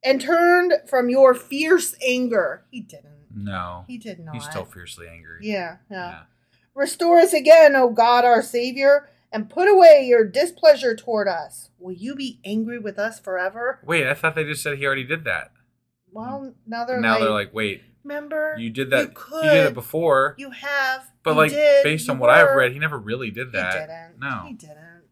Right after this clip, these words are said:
Speaker 1: They're just like, "You were good. Don't forget to be good, God. Have a nice day. Drive safe.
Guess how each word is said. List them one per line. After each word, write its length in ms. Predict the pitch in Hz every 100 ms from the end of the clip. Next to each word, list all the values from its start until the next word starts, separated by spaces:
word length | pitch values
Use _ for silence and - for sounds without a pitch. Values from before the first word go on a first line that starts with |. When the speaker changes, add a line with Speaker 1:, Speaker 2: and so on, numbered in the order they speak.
| _
Speaker 1:
They're 120 | 240
just 240 | 247 247 -
like, 380 | 247 240 226 _ _ _ _ _ _
"You 160 | 294 359
were 120 | 370
good. 600 | - 339 349 330 311 311 -
Don't 180 | 311
forget 220 | 349 349 349
to 60 |
be 100 | 359 349
good, 340 | 381 370 269
God. 380 | 320 302 294 294
Have 200 | 320 330
a 40 |
nice 300 | 339 339 339
day. 340 | 359 349 339 330
Drive 340 | 339 330 339
safe. 480 | - 349 330 320